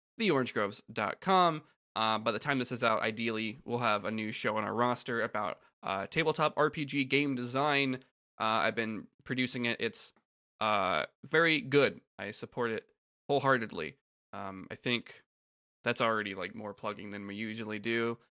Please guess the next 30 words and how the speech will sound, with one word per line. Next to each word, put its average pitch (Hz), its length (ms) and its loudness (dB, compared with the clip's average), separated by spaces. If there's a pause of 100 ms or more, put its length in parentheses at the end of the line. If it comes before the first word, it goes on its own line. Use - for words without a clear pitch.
(240)
Um, 147 400 4
I've 127 80 2
already 139 160 6
talked 139 220 2
about 131 140 0
my 117 140 2
<laughs> - 80 -6
pairing. 208 600 2 (240)
So 190 100 0
if 180 80 0
you 202 80 4
look 190 140 2
in 180 100 0
the 156 220 2
description 139 480 -2
or 131 80 -2
show 139 220 0
notes, 127 440 -2 (320)
um, 120 240 2
you 117 80 0
can 120 140 -4
find 120 260 0
the 113 160 0 (100)
Spotify 123 420 4
playlist 113 680 -2 (200)
to, 147 540 -4
you 160 120 -4
know, 151 160 -2
listen 160 340 -4
to 156 240 2